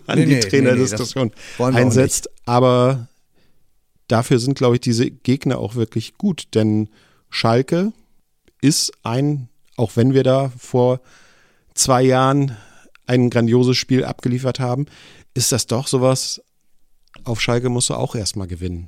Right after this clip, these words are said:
Speaker 2: Mhm.
Speaker 1: Mit dem Stadion im Rücken oder gegen einen dann ja, da ist jeder Erfolg etwas, was man nicht automatisch erwarten kann. Und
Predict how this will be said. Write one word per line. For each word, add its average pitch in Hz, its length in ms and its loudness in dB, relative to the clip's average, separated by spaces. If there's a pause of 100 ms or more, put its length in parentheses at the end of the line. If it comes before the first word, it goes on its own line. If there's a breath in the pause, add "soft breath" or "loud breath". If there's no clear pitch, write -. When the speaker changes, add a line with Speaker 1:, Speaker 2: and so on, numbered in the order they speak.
(160)
Speaker 2:
Mhm. - 80 -4
Speaker 1:
Mit 98 200 0
dem 131 920 0
Stadion 127 540 -2
im - 180 -2
Rücken 151 460 0
oder 101 240 -4
gegen 123 360 2
einen 131 280 -2
dann 123 180 -2
ja, 127 180 0 (960 loud breath)
da 123 200 2
ist - 240 -4
jeder 135 340 0
Erfolg 123 720 -2 (1160)
etwas, 123 600 -2
was 120 240 -2
man 123 180 2
nicht - 380 0 (1000)
automatisch 127 640 0
erwarten 117 500 -6
kann. 95 300 -6
Und 110 320 -4